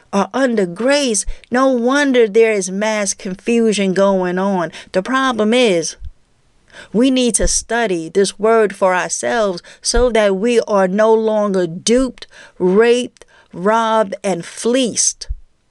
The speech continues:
Number five, something else they ain't gonna tell you about the tithe, that your tithes, your, your tithes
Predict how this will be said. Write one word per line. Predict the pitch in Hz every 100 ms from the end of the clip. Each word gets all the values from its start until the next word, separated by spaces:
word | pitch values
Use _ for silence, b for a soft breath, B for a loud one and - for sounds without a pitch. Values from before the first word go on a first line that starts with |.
| _ _ _ _ b b b b _ 214
Number | 185 214 202
five, | 190 196 180 160 - 156 - _ _ _ _ _ _ _
something | - - 202 202 214
else | 233 202 175 -
they | 170 190 185
ain't | 185 180
gonna | 175 170
tell | - 196 185
you | 175 170 175
about | 170 180 170 -
the | -
tithe, | - 175 156 - - _ B B B B
that | 196 190 180 - b
your | 180 202 214
tithes, | - - 247 247 214 196 190 - _ _ 175
your, | 185 190 -
your | 175 190 226
tithes | - - 220 190